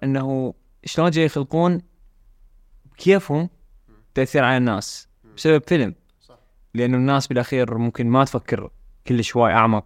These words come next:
Speaker 1: بالموضوع.
Speaker 2: صح.
Speaker 1: فممكن أشوفه من باب إنه خلينا نفهم شنو جاي يصير.
Speaker 2: صح.
Speaker 1: أوكي؟
Speaker 2: إيه.
Speaker 1: بالأخير هو حقق مليار. صح، أنت مسؤولية إنه ما تريد تدفع هاي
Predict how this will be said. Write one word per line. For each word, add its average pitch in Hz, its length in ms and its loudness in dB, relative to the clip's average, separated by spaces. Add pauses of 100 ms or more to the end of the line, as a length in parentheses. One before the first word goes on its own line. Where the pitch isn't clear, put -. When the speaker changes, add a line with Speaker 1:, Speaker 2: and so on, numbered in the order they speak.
(140)
Speaker 1:
بالموضوع. 110 420 -2 (200)
Speaker 2:
صح. 131 180 -12 (100)
Speaker 1:
فممكن 156 380 2 (300)
أشوفه 180 400 0
من 160 100 2
باب 156 200 2
إنه 135 520 -2 (360)
خلينا 147 280 0
نفهم 147 220 0
شنو 131 160 -2
جاي 120 160 0
يصير. 139 260 0
Speaker 2:
صح. - 320 -8 (160)
Speaker 1:
أوكي؟ 117 220 -4
Speaker 2:
إيه. 120 380 -10
Speaker 1:
بالأخير 139 320 0
هو 139 60 2
حقق 156 260 -2
مليار. 117 420 0
صح، 156 340 -2 (300)
أنت 123 280 0 (440)
مسؤولية 131 440 0
إنه 120 120 0
ما 131 120 2
تريد 127 120 -6
تدفع - 280 -2
هاي 113 380 -2